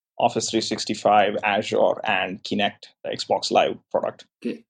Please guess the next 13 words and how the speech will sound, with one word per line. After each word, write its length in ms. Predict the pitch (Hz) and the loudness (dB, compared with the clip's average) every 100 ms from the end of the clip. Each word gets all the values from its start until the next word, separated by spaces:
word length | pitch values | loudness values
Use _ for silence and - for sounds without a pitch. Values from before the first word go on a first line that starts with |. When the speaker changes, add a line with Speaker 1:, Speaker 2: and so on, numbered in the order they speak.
| _ | _
Speaker 2:
How 240 | - 139 | 2 4
do 100 | 220 | 6
you 200 | 247 214 | 6 6
go 220 | 170 180 180 | 6 4 0
from 440 | - 135 127 117 | 0 4 4 4
gaming 600 | - 143 170 170 160 147 - | 6 6 6 6 6 6 4
to 460 | 139 131 127 120 - - | 6 8 8 4 -4 -2
shipping 280 | 143 113 | -2 0
code? 280 | 113 101 - - _ _ _ | -4 -6 -14 -18 _ _ _
Speaker 1:
I 80 | 175 | 4
mean, 360 | 202 190 160 - _ - | 6 6 4 -2 _ 0
as, 340 | 139 131 120 | 4 4 2
uh, 380 | 117 117 113 110 | 4 6 4 2